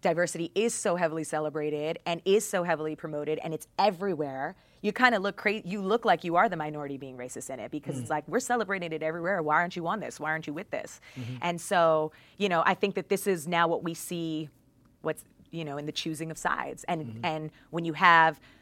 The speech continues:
Speaker 1: a person in power like you do in this country right now, it's giving power to these people that may have been closeted and quieted about
Speaker 2: Right.
Speaker 1: it and kinda being like, "Oh, we have a right to stand." Well, come on, bro, you're late. Like,
Speaker 2: Mm-hmm.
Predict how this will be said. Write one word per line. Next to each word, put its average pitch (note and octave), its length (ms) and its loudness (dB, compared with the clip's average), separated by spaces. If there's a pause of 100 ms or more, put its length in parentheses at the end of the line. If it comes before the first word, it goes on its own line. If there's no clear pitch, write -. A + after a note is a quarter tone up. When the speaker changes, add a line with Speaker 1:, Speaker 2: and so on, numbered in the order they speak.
(220)
Speaker 1:
a E3 80 4
person F3+ 300 0
in E3 60 -4
power E3+ 240 8
like D#3+ 180 0
you E3 80 -8
do D#3 140 -2
in D3+ 60 -4
this D3+ 120 -4
country E3 260 -6
right D3+ 160 -4
now, F3+ 300 6
it's - 240 -6 (140)
giving F3 500 -2
power E3 460 6
to - 120 -14
these D#3+ 220 -8
people F#3+ 380 -4
that D3+ 120 -2
may D#3+ 140 0
have D#3+ 180 -2
been D#4 220 -2
closeted D3+ 560 0
and D3+ 80 -10
quieted D3+ 380 2
about C#3+ 220 4
Speaker 2:
Right. C#3+ 100 4
Speaker 1:
it D3 160 -2 (240)
and D#3+ 320 -4
kinda F3+ 220 2
being F3+ 160 -6
like, E3+ 180 2
"Oh, A3+ 160 0
we A#3 80 2
have A#3+ 140 4
a G3 40 2
right F#3+ 200 6
to G3 60 -4
stand." - 240 -4
Well, C3 200 -10 (960)
come B3 120 4
on, D#3+ 260 2 (120)
bro, E3 120 4
you're F#3 180 4
late. F3 300 2
Like, C#3 280 -2 (140)
Speaker 2:
Mm-hmm. B2+ 180 -8